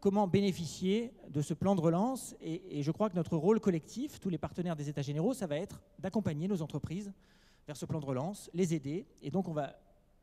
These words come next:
les solliciter, leur demander de nous écrire, de, de s'adresser à nous s'ils ont quelconque difficulté et qu'on puisse les aiguiller vers les bonnes solutions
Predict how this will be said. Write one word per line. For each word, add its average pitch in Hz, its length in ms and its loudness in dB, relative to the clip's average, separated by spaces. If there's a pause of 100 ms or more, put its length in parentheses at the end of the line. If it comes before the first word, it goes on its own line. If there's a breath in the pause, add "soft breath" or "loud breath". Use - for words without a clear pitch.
(100)
les 160 120 -2
solliciter, 180 540 -4
leur 190 120 2
demander 170 300 0
de 170 60 -4
nous 151 240 -4
écrire, 170 400 -6
de, 151 80 -6
de 139 200 -8
s'adresser 165 380 -6
à 143 140 -2
nous 185 100 0
s'ils 139 220 -10
ont 139 40 -6
quelconque 170 340 -6
difficulté 160 580 -6 (240 loud breath)
et 151 60 -8
qu'on 156 120 0
puisse 180 200 0
les 139 200 -4
aiguiller 175 360 0
vers 160 120 -4
les 135 80 -2
bonnes 180 160 4
solutions 170 520 4